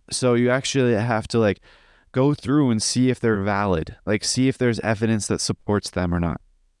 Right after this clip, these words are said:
So, for example, if one of my limiting beliefs right now is I don't have enough to say and I can't maintain one hour long podcasts. So I look for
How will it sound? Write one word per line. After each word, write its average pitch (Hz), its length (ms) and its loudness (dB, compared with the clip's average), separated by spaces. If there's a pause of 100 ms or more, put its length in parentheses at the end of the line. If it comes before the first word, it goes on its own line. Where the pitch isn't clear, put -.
(960)
So, 113 340 0
for - 160 -2
example, 117 520 0 (1080)
if 120 480 -4 (640)
one 131 220 0
of 139 80 0
my 131 180 2
limiting 120 320 2
beliefs 147 540 -2
right 117 180 0
now 131 340 0 (580)
is 117 380 2 (380)
I 117 140 -2
don't 123 160 0
have 123 160 -2
enough 113 240 0
to 107 100 -2
say 110 460 0
and 101 140 -2
I 104 80 -2
can't 101 280 -4
maintain 104 680 0 (180)
one 110 160 0
hour 104 240 2
long 92 240 0
podcasts. - 720 -6 (460)
So 131 160 -2
I 117 80 2
look 127 280 0
for 120 680 2